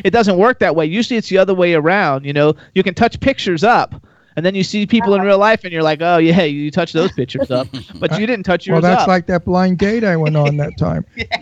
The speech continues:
Speaker 2: The guy looked so good. His headshot, and we were meeting in a, in a, in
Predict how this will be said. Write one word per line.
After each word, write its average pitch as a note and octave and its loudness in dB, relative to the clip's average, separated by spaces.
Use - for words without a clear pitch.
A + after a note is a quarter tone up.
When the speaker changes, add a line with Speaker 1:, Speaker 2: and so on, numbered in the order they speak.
Speaker 2:
The G3 4
guy G#3 4
looked G#3 2
so G#3 0
good. B3 -4
His D#3 -6
headshot, A3+ -2
and A3 -2
we A3 0
were G#3+ 2
meeting G#3+ 0
in G3+ 4
a, A3 2
in G3+ 0
a, F3 2
in F3 2